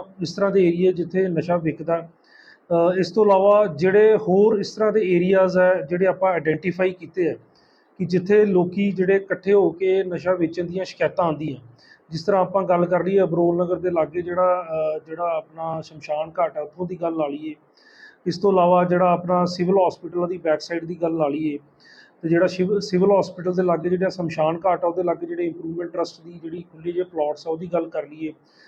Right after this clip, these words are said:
ਲਮੀਨੀ ਸਟੇਡੀਅਮ ਦੇ ਲਾਗੇ ਦੀ ਗੱਲ ਕਰ ਲਈਏ, ਜਾਂ ਗੁਰੂ ਨਾਨਕ ਪਾਰਕ ਦੇ ਲਾਗੇ ਦੀ ਗੱਲ, ਦੋ ਨੰਬਰ ਦਾ ਏਰੀਆ, ਉੱਥੇ ਗੱਲ ਕਰ ਲਈਏ, ਤੇ ਜਿੱਥੇ ਵੀ ਸਾਨੂੰ ਜਿਹੜੀ ਇਹ ਇਨਫਰਮੇਸ਼ਨ ਆ ਰਹੀ ਹੈ, ਉੱਥੇ ਆਪਾਂ ਲਗਾਤਾਰ ਹੀ ਇਹ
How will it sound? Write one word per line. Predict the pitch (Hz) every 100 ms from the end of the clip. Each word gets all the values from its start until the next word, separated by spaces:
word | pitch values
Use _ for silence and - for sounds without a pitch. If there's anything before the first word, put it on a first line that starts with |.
| _ 160
ਲਮੀਨੀ | 165 170 180
ਸਟੇਡੀਅਮ | 175 170 165 180
ਦੇ | 180
ਲਾਗੇ | 185 156 165
ਦੀ | 175
ਗੱਲ | 165 160
ਕਰ | 160 147
ਲਈਏ, | 151 156 147 _ _ _ _ _ 170
ਜਾਂ | 175 180
ਗੁਰੂ | 160 160 165
ਨਾਨਕ | 160 165
ਪਾਰਕ | - 170 165
ਦੇ | 160 175
ਲਾਗੇ | 165 151 165
ਦੀ | 170
ਗੱਲ, | 170
ਦੋ | 156 160
ਨੰਬਰ | 160 160
ਦਾ | 160
ਏਰੀਆ, | 160 160 165
ਉੱਥੇ | 165 180
ਗੱਲ | 160
ਕਰ | 160 156 143
ਲਈਏ, | 151 147 - _ _ _ _ _ -
ਤੇ | 175
ਜਿੱਥੇ | 170 180 233
ਵੀ | 233
ਸਾਨੂੰ | 226 196 202
ਜਿਹੜੀ | 190 202
ਇਹ | 208 214
ਇਨਫਰਮੇਸ਼ਨ | 175 180 185 175 190
ਆ | 165
ਰਹੀ | 156
ਹੈ, | 185
ਉੱਥੇ | 180 196
ਆਪਾਂ | - 185
ਲਗਾਤਾਰ | 170 165 175 180 175
ਹੀ | 196
ਇਹ | 190 185